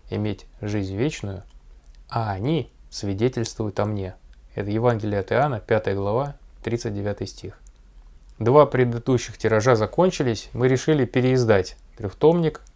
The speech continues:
не имеющий аналогов в мире. Планируется издать пять тысяч экземпляров трёхтомника. Это пятнадцать тысяч книг по семьсот пятьдесят страни-, две страницы в каждом томе.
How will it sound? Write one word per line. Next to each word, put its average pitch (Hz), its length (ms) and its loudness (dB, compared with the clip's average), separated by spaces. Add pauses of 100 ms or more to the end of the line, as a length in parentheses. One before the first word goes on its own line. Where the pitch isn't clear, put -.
(380)
не 143 220 2
имеющий 117 440 0
аналогов 113 560 0 (120)
в 98 120 -10
мире. 101 340 -2 (1300)
Планируется 160 560 6
издать 113 320 4
пять 117 320 0
тысяч 104 380 -4
экземпляров 101 640 -2 (720)
трёхтомника. 123 760 -2 (680)
Это 131 240 2
пятнадцать - 580 0
тысяч 101 380 -4
книг 170 300 -2 (180)
по 151 240 4
семьсот 139 520 -4 (180)
пятьдесят - 500 -4
страни-, 104 380 -6 (100)
две 113 280 2
страницы 123 460 -2
в - 60 -12
каждом 113 320 2
томе. 92 300 -4